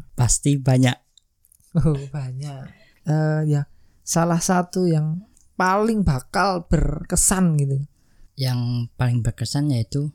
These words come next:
Speaker 1: kamu nggak akan bisa merasakan makan bersama sebanyak empat ratus orang lebih dalam satu ruangan.
Speaker 2: Berhari-hari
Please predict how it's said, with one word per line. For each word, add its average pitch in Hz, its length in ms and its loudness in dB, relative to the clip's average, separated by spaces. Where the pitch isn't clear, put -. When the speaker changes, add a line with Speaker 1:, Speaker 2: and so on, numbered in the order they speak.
Speaker 1:
kamu 135 340 0
nggak 123 200 -2
akan 123 180 0
bisa 131 280 0
merasakan 135 680 0
makan 120 440 -2
bersama 120 600 -2
sebanyak 120 480 -2
empat 120 340 -4
ratus - 520 -4
orang 131 300 0
lebih 135 300 0
dalam 127 340 0
satu 131 340 0
ruangan. 123 480 0
Speaker 2:
Berhari-hari 165 840 6